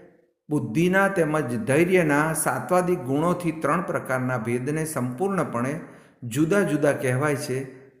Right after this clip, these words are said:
તે તું સાંભળ. હે પાર્થ, જે બુદ્ધિ પ્રવૃત્તિને તથા નિવૃત્તિને તેમજ કાર્ય તથા અકાર્યને, ભય તથા અભયને, બંધન તથા મોક્ષને જાણે છે,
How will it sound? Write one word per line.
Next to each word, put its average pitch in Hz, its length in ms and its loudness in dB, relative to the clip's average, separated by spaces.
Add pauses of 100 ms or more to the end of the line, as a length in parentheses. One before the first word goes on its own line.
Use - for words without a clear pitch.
(220)
તે 180 140 6
તું 180 240 0
સાંભળ. 131 420 0 (1000)
હે 131 80 0
પાર્થ, 135 420 -2 (840)
જે 131 280 2
બુદ્ધિ 147 420 2
પ્રવૃત્તિને 127 1040 -2 (720)
તથા 160 340 -2 (520)
નિવૃત્તિને 147 680 0
તેમજ 143 520 -2 (520)
કાર્ય 185 560 0 (100)
તથા 151 280 0
અકાર્યને, 139 1200 0 (320)
ભય 156 300 2
તથા 160 380 -2
અભયને, 123 1040 0
બંધન 131 520 2
તથા 147 340 -2
મોક્ષને 127 600 -2
જાણે 120 440 0
છે, 92 400 -8